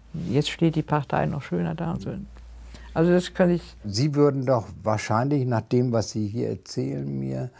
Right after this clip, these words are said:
Speaker 2: äh, doch eher davon ausgehen, dass wer sich drum kümmern wollte, das hätte wissen können.
Speaker 1: Herr Kühn, es gibt eine deutsche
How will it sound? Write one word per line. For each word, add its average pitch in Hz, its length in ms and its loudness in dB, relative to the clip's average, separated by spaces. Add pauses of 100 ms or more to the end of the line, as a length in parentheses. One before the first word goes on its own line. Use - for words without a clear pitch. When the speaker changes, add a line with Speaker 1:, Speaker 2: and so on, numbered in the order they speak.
(380)
Speaker 2:
äh, 117 360 0 (300)
doch 120 420 2
eher 120 640 4
davon 110 440 -2
ausgehen, 107 580 2
dass 95 240 2
wer 101 160 6
sich 90 160 -4
drum 87 260 -2
kümmern 135 380 2
wollte, 110 300 4
das 98 280 0
hätte 90 300 -2
wissen 82 320 -4
können. 87 520 -8 (960)
Speaker 1:
Herr - 180 -4
Kühn, 240 220 6
es 202 120 6
gibt 247 180 2
eine 202 260 8
deutsche 208 380 6